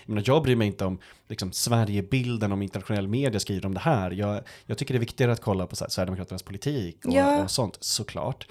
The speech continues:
Speaker 1: Eh, på samma sätt som att så här, jag bryr mig egentligen inte om, alltså, jag bryr mig inte om de här extrema åsikter. Så här, det, alltså, eh,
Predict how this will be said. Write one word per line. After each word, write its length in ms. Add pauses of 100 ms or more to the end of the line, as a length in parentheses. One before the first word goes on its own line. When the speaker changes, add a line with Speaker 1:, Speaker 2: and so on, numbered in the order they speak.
(280)
Speaker 1:
Eh, 160
på 160
samma 240
sätt 220
som 140
att 100
så 60
här, 120 (240)
jag 120
bryr 260
mig 120
egentligen 380
inte 140
om, 140
alltså, 160
jag 220
bryr 120
mig 80
inte 100
om 60
de 120
här 140
extrema 800
åsikter. 960
Så 140
här, 120
det, 320
alltså, 280 (380)
eh, 240